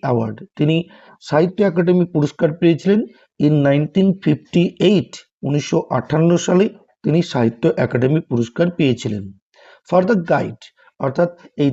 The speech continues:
দি গাইড গল্পটি লেখার জন্য তিনি উনিশশো আটান্ন সালে সাহিত্য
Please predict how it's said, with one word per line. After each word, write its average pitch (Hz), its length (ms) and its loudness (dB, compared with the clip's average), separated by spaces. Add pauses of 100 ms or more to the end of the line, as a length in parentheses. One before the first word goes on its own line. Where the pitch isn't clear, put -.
দি 139 120 -2 (220)
গাইড 156 240 2 (220)
গল্পটি 135 460 -4
লেখার 139 360 -2
জন্য 170 200 0 (460)
তিনি 160 200 2 (180)
উনিশশো 127 320 -4 (180)
আটান্ন 175 300 -2 (160)
সালে 127 180 2 (400)
সাহিত্য 127 320 0